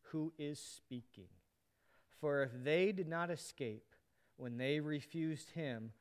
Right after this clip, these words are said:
who warned them on earth, much less will we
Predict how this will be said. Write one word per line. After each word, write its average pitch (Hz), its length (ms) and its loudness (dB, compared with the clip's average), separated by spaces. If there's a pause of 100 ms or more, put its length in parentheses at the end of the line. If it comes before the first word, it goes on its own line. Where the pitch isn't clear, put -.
(220)
who - 220 -8
warned 143 560 0
them 139 160 -2
on 123 220 -6
earth, 120 460 -4 (400)
much 147 640 -4
less 139 540 2
will 131 220 -4
we 127 480 -2